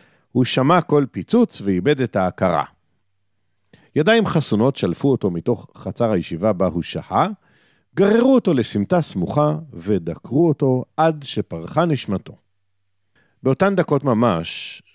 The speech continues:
במרחק לא רב משם, מצא גורל דומה את הרב זלמן רובין, יושב ראש הוועד הכללי כנסת ישראל.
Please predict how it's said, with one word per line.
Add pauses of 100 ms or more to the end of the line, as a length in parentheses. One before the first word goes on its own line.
(160)
במרחק
לא
רב
משם, (640)
מצא
גורל
דומה
את
הרב
זלמן
רובין, (240)
יושב
ראש
הוועד
הכללי
כנסת
ישראל.